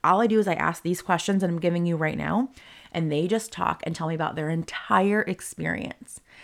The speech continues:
And it's such an important part of crafting this journey for them. So get really clear, not only what were your past titles, but what is it that you did?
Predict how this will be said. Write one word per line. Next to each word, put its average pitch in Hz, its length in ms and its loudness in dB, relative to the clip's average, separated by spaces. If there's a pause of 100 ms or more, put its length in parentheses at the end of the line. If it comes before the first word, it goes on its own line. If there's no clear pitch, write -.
(120)
And 190 120 2
it's 175 140 0
such 202 260 2
an 226 80 4
important 190 480 0
part - 300 -2
of 165 140 -4
crafting - 400 -2
this 151 140 -10
journey 160 300 -2
for - 160 -10
them. - 300 -10 (800)
So 180 300 2 (400)
get 180 220 2
really 196 360 4
clear, 165 420 -2 (300)
not 190 180 0
only 233 160 4
what 196 180 2
were 185 60 -2
your 175 180 -2
past 170 380 -4
titles, 196 460 0
but - 160 -4
what 175 260 -2
is 247 140 0
it 254 140 -2
that - 140 -6
you 175 200 -4
did? 147 340 -2